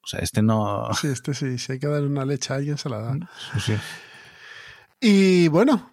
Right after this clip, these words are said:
Speaker 2: pues con este reparto se planteaba esta película que, que el espíritu era hacer un Batman más detective y menos físico,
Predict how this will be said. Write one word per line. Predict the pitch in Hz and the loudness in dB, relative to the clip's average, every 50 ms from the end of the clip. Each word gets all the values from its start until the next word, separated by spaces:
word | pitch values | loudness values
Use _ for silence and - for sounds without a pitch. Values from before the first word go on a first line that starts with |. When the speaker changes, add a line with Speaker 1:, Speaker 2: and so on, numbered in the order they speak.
| _ | _
Speaker 2:
pues | - 147 - | -4 -2 -2
con | - 156 143 | 0 0 -2
este | 143 - - 170 | 0 0 0 0
reparto | 170 165 - - 190 202 - - 247 277 262 | 0 0 2 2 2 2 2 2 2 2 4
se | - - 156 143 143 139 | 2 2 2 4 2 2
planteaba | 131 139 135 131 131 139 135 143 | 0 0 -2 0 0 0 0 0
esta | 143 - 160 147 | 0 0 0 0
película | 156 151 185 214 - - 170 147 143 139 131 131 - - _ _ _ _ | 0 0 0 -2 0 0 2 2 2 2 0 -2 -4 -8 _ _ _ _
que, | - 143 139 135 135 135 135 131 131 131 127 127 123 123 120 113 104 101 - _ _ _ _ _ _ _ _ _ | -4 -2 0 0 2 2 0 0 0 0 0 0 -2 -2 -2 -4 -6 -10 -14 _ _ _ _ _ _ _ _ _
que | - 143 139 135 131 | -4 -2 0 0 2
el | 127 127 127 127 127 127 127 | 2 2 2 2 2 2 0
espíritu | 123 - - - - 147 151 156 - 160 170 | -2 -4 -6 -4 -4 -2 -2 -2 -2 -2 -2
era | 190 185 143 120 - _ _ _ _ | 0 -2 -2 -4 -6 _ _ _ _
hacer | - 135 - - 160 156 | -14 -14 -6 -2 0 2
un | 165 160 | 2 2
Batman | 156 175 190 175 143 127 | 2 0 0 0 0 0
más | 127 127 135 160 170 180 | -2 -2 0 0 0 0
detective | 190 175 165 151 - - 214 220 202 156 131 123 | 2 2 0 -2 0 2 2 4 4 4 4 4
y | 123 | 4
menos | 131 143 156 156 156 156 160 156 156 160 160 156 - | 4 4 4 4 4 4 4 2 2 0 -2 -4 -6
físico, | - - - 233 - - 208 202 - 170 233 - | -4 -2 0 0 2 2 -2 -2 -2 -6 -6 -6